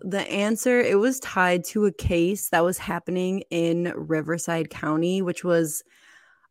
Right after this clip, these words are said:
about ninety miles away in Hemet, California, where an eighty-year-old man named Edward Andrews lived.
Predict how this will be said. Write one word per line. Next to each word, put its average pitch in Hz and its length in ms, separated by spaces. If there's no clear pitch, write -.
about 240 260
ninety 196 460
miles 180 400
away 165 580
in 165 420
Hemet, 180 540
California, 254 920
where 180 720
an 175 340
eighty-year-old 180 720
man 160 360
named 156 400
Edward 165 520
Andrews - 560
lived. - 400